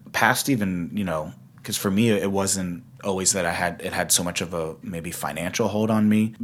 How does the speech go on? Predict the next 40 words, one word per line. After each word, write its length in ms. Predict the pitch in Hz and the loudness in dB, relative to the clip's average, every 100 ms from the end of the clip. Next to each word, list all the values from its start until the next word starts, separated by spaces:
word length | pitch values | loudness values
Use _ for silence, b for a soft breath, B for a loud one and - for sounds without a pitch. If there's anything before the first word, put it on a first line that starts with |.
| 104 | -8
because 440 | - 90 - 90 90 | -8 -6 0 0 2
I 80 | 85 | -2
was, 320 | 82 80 - | -4 -6 -6
I 60 | 87 | 0
mean, 140 | 120 | 4
I 40 | 123 | 6
was 100 | 110 | 6
still, 180 | - 92 | 4 2
I 120 | 80 | 0
was, 200 | 78 - - | 0 -2 -2
I 60 | 82 | -8
was 160 | 82 | -6
working 540 | 85 82 90 82 80 69 | -6 -6 -4 -6 -8 -10
even 200 | 85 87 | -10 -8
just 160 | - - | -6 -4
other 260 | 85 85 | -4 -4
regular 440 | 78 80 82 80 76 | -2 -4 -4 -6 -4
jobs 480 | 80 76 73 - - | -2 -2 -2 -4 -6
for 320 | 78 73 69 - | -6 -8 -10 -12
a, 200 | 80 78 69 - - - 78 | -10 -10 -14 -20 -18 -16 -10
years 360 | 82 82 78 | -6 -6 -4
and 100 | 78 | -6
years 340 | 76 76 78 78 | -6 -6 -4 -6
and, 200 | 78 67 | -8 -12
until, 460 | 78 76 - 78 - B B B B B - | -12 -8 -6 -6 -8 B B B B B -2
um, 480 | 85 78 76 73 - - - | 0 -2 -6 -12 -14 -18 -8
the 100 | 78 | -4
sleep 320 | - 78 - | -4 -4 -6
stuff 320 | - 76 - | -4 -4 -2
started 400 | - 78 76 71 | -2 -2 -4 -6
to, 220 | 78 73 80 | -6 -6 -8
you 80 | |
know, 100 | 76 | -10
cover 320 | 76 - 78 80 | -10 -8 -8 -8
more 200 | 80 78 | -8 -8
of 100 | 80 | -8
the 80 | 82 | -8
bills 360 | 82 78 78 82 | -4 -4 -4 -6
or 60 | |
whatnot. 480 | 78 73 82 80 | -6 -6 -4 -6